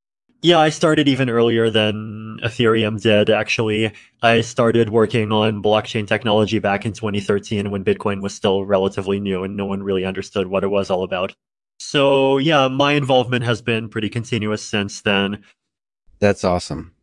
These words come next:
Speaker 2: So you've been working on this stuff for quite some time now, which must make things a little bit more straightforward than when you started out.
Speaker 1: Yeah,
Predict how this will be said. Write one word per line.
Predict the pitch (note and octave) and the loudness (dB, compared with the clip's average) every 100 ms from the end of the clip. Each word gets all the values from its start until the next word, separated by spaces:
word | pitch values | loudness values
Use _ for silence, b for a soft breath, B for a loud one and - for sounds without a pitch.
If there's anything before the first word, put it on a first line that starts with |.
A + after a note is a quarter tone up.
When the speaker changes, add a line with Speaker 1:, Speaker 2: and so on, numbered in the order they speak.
| _ | _
Speaker 2:
So | - | 2
you've | G#2 A2+ C3+ B2+ | 4 6 4 4
been | A#2 A#2 A2 G2+ | 4 4 4 2
working | G2+ G#2+ G#2 G#2 | 2 2 2 2
on | G2 | 2
this | G2 - | 2 0
stuff | F#2+ F2+ | 0 0
for | - F#2 F#2 F2 | -2 -2 -2 -2
quite | - G#2 G2+ | 0 0 2
some | - F#2+ | -2 -4
time | F2 G2 F#2+ F2+ | 0 2 2 2
now, | F2 F2 E2+ | 0 0 -2
which | E2+ F#2 - | -4 -4 0
must | G#2+ A2 - | 2 2 2
make | G2+ F2+ | 0 0
things | - F#2+ F2+ | -2 -2 -2
a | |
little | F#2 F#2+ F#2 | 0 0 0
bit | F#2+ | -2
more | F#2 F#2 | -2 -4
straightforward | - F2 E2 - F2+ F2+ | -4 -4 -4 -2 -2 0
than | F2 E2+ | -2 -4
when | E2+ | -4
you | F2+ | -4
started | - F2+ F2+ F2+ | -2 0 0 0
out. | F2+ F2+ E2+ _ _ _ _ _ _ - | 0 0 -4 _ _ _ _ _ _ -2
Speaker 1:
Yeah, | A2 F2 | 0 0